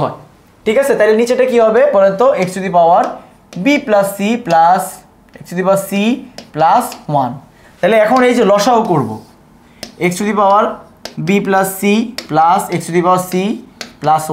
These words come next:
one, সবারই কিন্তু এই, এইটাই আছে, দেখেন সবার কিন্তু এইটাই আছে। তাহলে পা-, এ, কি হবে? এটা, এটা গেল x to the power c plus এটা, এটা গেল one plus এটা, এটা গেল x to the power b plus c, কাটাকাটি গেল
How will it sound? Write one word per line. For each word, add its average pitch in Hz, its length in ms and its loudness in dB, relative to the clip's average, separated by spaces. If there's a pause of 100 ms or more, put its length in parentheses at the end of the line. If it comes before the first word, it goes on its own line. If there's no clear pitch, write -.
(120)
one, 120 100 -2 (200)
সবারই 185 300 2
কিন্তু 226 220 0
এই, 190 40 4 (100)
এইটাই 180 300 2
আছে, 147 180 -8
দেখেন 160 180 -4 (1000)
সবার 170 220 0
কিন্তু 226 140 2 (120)
এইটাই 175 280 2
আছে। 127 160 -4
তাহলে 190 180 2 (240)
পা-, 175 200 -2
এ, - 20 2 (200)
কি 208 140 -2
হবে? 208 180 2 (180)
এটা, 190 200 0
এটা 202 200 0
গেল 180 120 2 (680)
x - 80 -8
to 170 80 -6
the 175 80 4
power 180 200 0
c - 20 -4 (720)
plus 165 300 2
এটা, 175 160 0
এটা 185 200 2
গেল 165 120 2 (480)
one 202 100 0 (460)
plus 160 300 2
এটা, 170 160 -2
এটা 180 180 0
গেল 165 120 2 (120)
x - 100 -4
to 180 100 -4
the 165 100 0
power 175 240 4 (720)
b - 20 -4 (160)
plus 143 240 -2
c, - 20 -18 (960)
কাটাকাটি 143 440 0
গেল 160 140 2